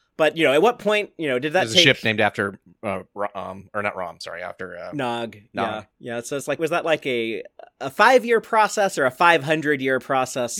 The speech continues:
Speaker 2: <laughs>
Speaker 1: We don't, it, it, at some point in that
Speaker 2: Right.
Speaker 1: timeline, though, it did, it did conclude.
Speaker 2: And, like, M-, Ms. Powell family in the chat said it's like joining nato. So it's, like, that kind of, that sort of feel to it.
Speaker 1: They do a, a subtle job of showing, like,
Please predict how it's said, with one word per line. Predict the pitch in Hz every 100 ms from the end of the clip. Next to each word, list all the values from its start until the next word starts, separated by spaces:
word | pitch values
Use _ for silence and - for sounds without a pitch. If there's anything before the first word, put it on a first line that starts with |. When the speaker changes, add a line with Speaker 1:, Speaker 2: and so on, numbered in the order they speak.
| -
Speaker 2:
<laughs> | -
Speaker 1:
We | 143
don't, | 135 -
it, | 165 -
it, | - - 180
at | 185
some | 277 277
point | 214 202
in | 151
that | 123
Speaker 2:
Right. | 87 139 123
Speaker 1:
timeline, | 107 104
though, | 104
it | 107
did, | 117 110 104
it | 117
did | 117 104
conclude. | 120 107 - 117 117 - -
Speaker 2:
And, | 113
like, | 120
M-, | 123 123
Ms. | 123 117
Powell | 113 104
family | 101 113 107 104
in | 98
the | 98 98
chat | - 101 -
said | 95
it's | 92 98
like | 95
joining | 135 120 104
nato. | 110 92 87 - _ _ _ _ _
So | -
it's, | 98
like, | 92 92
that | 95 -
kind | 98
of, | 90 _
that | 92 -
sort | - 92
of |
feel | - 92 95
to | 92
it. | 95 - _ _
Speaker 1:
They | 214 220 254 262 196 - _ 190
do | 143 294
a, | 415 392 226 -
a |
subtle | - 190 214 226
job | 143 147 160 185
of | 135
showing, | - 160 165 160
like, | 147 123 120 - -